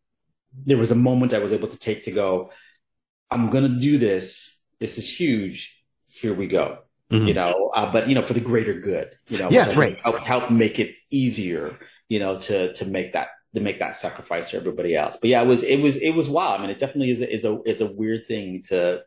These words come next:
Speaker 1: to, you know, have mortality, you know,
Speaker 2: Right.
Speaker 1: in a moment, you know, and, and what that, what that does. But yeah, that's, that's, that's how I led that, is that going, it helped knowing that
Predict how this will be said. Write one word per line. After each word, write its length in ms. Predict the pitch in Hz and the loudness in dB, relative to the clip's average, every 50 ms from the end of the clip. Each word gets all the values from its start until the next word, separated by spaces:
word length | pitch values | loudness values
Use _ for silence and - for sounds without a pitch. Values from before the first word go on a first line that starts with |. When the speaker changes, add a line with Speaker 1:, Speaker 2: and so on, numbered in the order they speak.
| _ - | _ -10
Speaker 1:
to, 420 | - 101 98 92 92 92 90 87 - - - - - - - - _ _ _ _ _ _ _ _ _ _ _ - | -6 -4 -2 -2 -2 -4 -6 -8 -12 -20 -20 -20 -20 -20 -20 -20 _ _ _ _ _ _ _ _ _ _ _ -6
you 100 | 165 131 | -4 -2
know, 260 | 117 107 98 92 92 | 0 0 0 -2 -2
have 680 | 92 - - - 98 95 95 95 95 95 92 92 92 - _ _ _ _ _ _ _ _ _ _ _ _ - | -4 -8 -6 -4 -4 -2 -2 -2 -2 -2 -4 -6 -10 -16 _ _ _ _ _ _ _ _ _ _ _ _ -8
mortality, 1080 | - 113 104 104 98 95 - - - - 110 98 90 85 85 - 78 71 71 - - _ _ _ _ _ _ _ _ _ _ _ - | -6 -6 -4 -4 -4 -6 -8 -8 -6 -4 -2 0 0 0 -2 -4 -8 -12 -12 -12 -16 _ _ _ _ _ _ _ _ _ _ _ -10
you 140 | - 110 98 | -4 0 2
know, 560 | 95 92 87 85 85 82 85 87 82 - - - _ _ _ _ _ _ _ _ _ _ - | 2 4 4 4 4 4 4 2 0 -4 -8 -14 _ _ _ _ _ _ _ _ _ _ -12
Speaker 2:
Right. 240 | - 95 143 127 104 | -4 0 2 2 2
Speaker 1:
in 60 | 98 | 2
a 40 | 95 | 0
moment, 500 | 95 90 85 76 71 - - - - - - _ _ _ _ _ _ _ _ _ _ _ - | 0 0 0 -2 -6 -10 -12 -12 -16 -16 -18 _ _ _ _ _ _ _ _ _ _ _ -4
you 140 | 120 107 98 | -2 -2 0
know, 160 | 95 95 95 | 2 2 2
and, 80 | 98 101 | 2 2
and 300 | 107 101 95 95 95 92 | 0 0 0 0 2 2
what 240 | 95 92 90 95 95 | 2 2 2 2 0
that, 300 | 90 87 90 - - - | 0 0 0 -2 -2 -2
what 180 | 95 95 - - | -4 -2 -2 -4
that 200 | 92 90 85 - | -6 -4 -2 -2
does. 260 | 87 82 80 - - - | -2 -2 -2 -6 -4 -2
But 100 | 117 120 | 0 2
yeah, 140 | 123 120 | 2 4
that's, 200 | 110 113 113 - | 4 2 0 2
that's, 240 | - 117 120 120 - | 0 -2 -2 0 0
that's 200 | - 120 117 120 | 0 0 0 0
how 100 | 123 120 | 0 0
I 60 | 123 | 2
led 200 | 120 120 120 113 104 | 2 2 0 0 -2
that, 160 | 120 120 - | -4 -4 -4
is 120 | 92 - | -6 -6
that 160 | - 92 - - | -6 -6 -6 -4
going, 320 | 101 104 107 107 107 110 | -4 -2 0 0 0 0
it 180 | 120 - 120 117 | 0 -2 -2 -2
helped 300 | - 131 135 131 - - | 0 0 0 -2 0 0
knowing 460 | 117 117 113 110 110 110 110 104 101 | 0 0 2 0 0 0 -2 -2 -2
that 220 | 98 95 92 90 | -4 -4 -6 -8